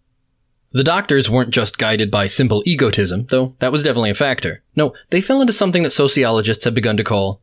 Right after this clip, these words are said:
the expertise paradox. Specialists in a field, including the very best in their fields, inevitably develop tunnel vision.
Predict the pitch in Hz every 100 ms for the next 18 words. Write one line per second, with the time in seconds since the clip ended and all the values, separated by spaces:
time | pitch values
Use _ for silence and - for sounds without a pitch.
0 | _ 120 139 - 156 - 113 107 - -
1 | 117 92 73 - - - _ _ - -
2 | 180 220 202 - 190 175 117 92 90 -
3 | 123 123 123 110 120 104 123 - 95 87
4 | 98 90 87 - _ _ - 117 135 160
5 | 170 175 143 117 110 107 - - - 110
6 | 92 87 76 73